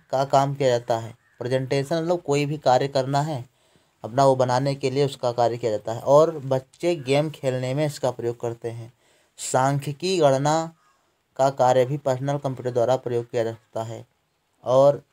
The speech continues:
<clears throat> सॉफ्टवेयर निर्माण करने में भी पर्सनल कंप्यूटर का प्रयोग किया जाता है और सेल्स तथा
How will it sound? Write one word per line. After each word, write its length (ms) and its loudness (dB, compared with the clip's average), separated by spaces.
<clears throat> 1300 -10
सॉफ्टवेयर 680 4
निर्माण 420 4
करने 380 0
में 140 -2
भी 60 -2
पर्सनल 380 0
कंप्यूटर 380 -4
का 140 0
प्रयोग 320 -2
किया 100 2
जाता 280 2
है 200 0
और 140 2
सेल्स 400 2
तथा 220 -2